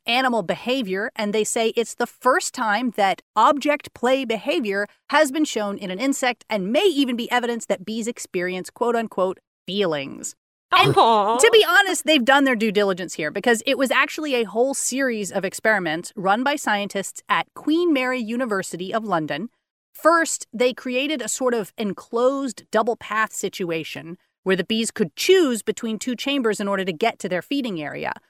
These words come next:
Speaker 1: One path was clear, but the other contained a bunch of brightly colored wooden balls, basically children's necklace beads.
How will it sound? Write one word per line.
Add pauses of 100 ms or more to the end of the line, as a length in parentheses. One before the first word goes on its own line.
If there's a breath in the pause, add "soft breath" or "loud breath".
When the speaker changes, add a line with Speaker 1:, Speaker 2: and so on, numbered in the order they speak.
(240)
Speaker 1:
One
path
was
clear,
but
the
other
contained
a
bunch
of (100)
brightly
colored
wooden
balls,
basically
children's
necklace
beads.